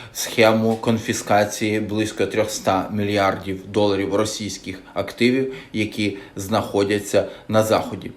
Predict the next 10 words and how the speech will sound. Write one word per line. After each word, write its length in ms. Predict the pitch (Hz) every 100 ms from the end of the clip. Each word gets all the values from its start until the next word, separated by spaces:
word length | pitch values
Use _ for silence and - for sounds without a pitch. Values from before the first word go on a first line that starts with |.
| - - -
Насправді 640 | 127 123 143 151 143 131
важко 520 | 123 113 123 123 - 117
переоцінити 1000 | 123 113 113 110 117 107 90 80 95 92
важливість 640 | 104 104 107 104 95 95 -
цієї 460 | 110 101 104 98
події, 600 | 95 110 107 147 180 185 - - - - - - - _ _ - - -
важливість 840 | 120 117 120 131 135 - - -
її 680 | 113 107 113 110 117 135 127 - - -
в 380 | 101 104 123 131 - -
зупиненні 840 | 117 135 - 120 113 117 117 120